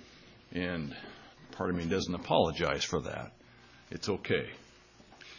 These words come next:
I've shared with you when we first started this little journey through Psalm twenty-three that my, my, our, and our, our, our, I know I can speak for your parents, that our heart's desire is that you have,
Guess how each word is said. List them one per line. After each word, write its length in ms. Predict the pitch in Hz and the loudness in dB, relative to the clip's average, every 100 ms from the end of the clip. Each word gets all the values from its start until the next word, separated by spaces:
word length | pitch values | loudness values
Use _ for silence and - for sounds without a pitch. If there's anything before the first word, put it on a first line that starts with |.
| - - - - - - - - - - | -16 -18 -20 -20 -20 -20 -20 -20 -20 -6
I've 140 | 104 | -4
shared 200 | - 139 | 6 6
with 160 | 135 127 | 6 4
you 100 | 143 | 4
when 180 | 120 117 | 6 4
we 80 | 117 | 4
first 260 | 127 131 | 0 -4
started 340 | - 135 120 95 | 0 2 2 0
this 220 | 87 113 | -4 -4
little 200 | 95 82 | -2 -2
journey 300 | 92 90 90 | -4 -2 -4
through 200 | - 92 | -6 -6
Psalm 280 | - 92 82 | -2 -2 -2
twenty-three 580 | 90 87 80 - 101 87 | -4 -4 -4 0 0 2
that 220 | 85 76 | 0 0
my, 180 | 82 80 | -4 -4
my, 260 | 80 78 - - - | -6 -6 -8 -16 -10
our, 120 | 85 - | -8 -4
and 160 | 104 92 | -2 0
our, 160 | 95 - | -2 -4
our, 120 | 73 78 - | -10 -10 -8
our, 140 | 82 - - | -8 -8 -8
I 80 | |
know 180 | 90 98 | -2 0
I 40 | 107 | 0
can 120 | 98 | 0
speak 300 | - 110 101 | 0 0 -2
for 100 | 85 | -6
your 80 | 85 | -6
parents, 520 | - 104 92 78 - | 0 0 2 -2 -8
that 100 | 85 - - - - - - - - - | -10 -14 -20 -20 -20 -20 -20 -20 -16 -12
our 80 | |
heart's 380 | 85 - 113 - | -8 -6 -6 -6
desire 580 | 85 80 101 98 90 85 73 - - - - - - - - - - - - - - - - | -8 -6 -2 -2 -2 -4 -10 -20 -20 -20 -20 -20 -20 -20 -20 -20 -20 -20 -20 -20 -20 -20 -14
is 120 | 110 | -2
that 200 | 113 110 | -2 0
you 140 | 120 113 | -2 -2
have, 320 | 113 104 | -2 -2